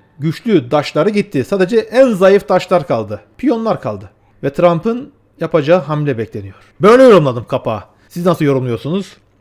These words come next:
Bir de aklıma şu geldi. Sarı şah altını mı da temsil ediyor? Altın olayında da bir hamle mi olacak? Ama kapak yeni dünya düzeninde Amerika ile beraber, Trump'la beraber yol alanlar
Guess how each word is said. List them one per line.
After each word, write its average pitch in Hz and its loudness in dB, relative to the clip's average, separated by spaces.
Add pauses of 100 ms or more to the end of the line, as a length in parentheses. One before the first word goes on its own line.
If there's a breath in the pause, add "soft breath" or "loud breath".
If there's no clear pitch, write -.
(120)
Bir 139 -2
de 156 2
aklıma 151 -2
şu 190 -6
geldi. 117 -2
Sarı 139 0
şah 151 -4 (300 loud breath)
altını 135 -4
mı 135 -4
da 113 -8
temsil 117 -10
ediyor? 117 -6
Altın 120 -6 (300)
olayında 123 -6
da 127 -4
bir 110 -8
hamle 113 -8
mi 107 -8
olacak? 104 -6 (200)
Ama 131 -6
kapak 151 -4 (140)
yeni 156 -4
dünya 180 2
düzeninde 170 2 (320)
Amerika 214 4
ile 202 4
beraber, 196 4
Trump'la 208 0
beraber 190 6
yol 180 4
alanlar 180 4